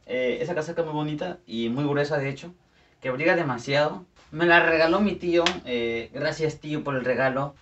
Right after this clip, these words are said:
Y no, no, no pasó nada raro para que mi tío me regale mi casaca.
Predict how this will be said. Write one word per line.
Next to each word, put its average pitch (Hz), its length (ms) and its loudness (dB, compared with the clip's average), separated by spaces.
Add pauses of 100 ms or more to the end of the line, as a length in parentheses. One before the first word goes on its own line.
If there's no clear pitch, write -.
(160)
Y 107 340 -8
no, 139 380 0
no, 127 400 -2
no 123 120 -8
pasó 131 180 -4
nada 131 260 0
raro 127 360 0
para 107 260 -4
que 110 80 -14
mi 101 140 -12
tío 113 180 -8
me 113 100 -4
regale 101 380 -6
mi 92 220 -12
casaca. 101 420 -16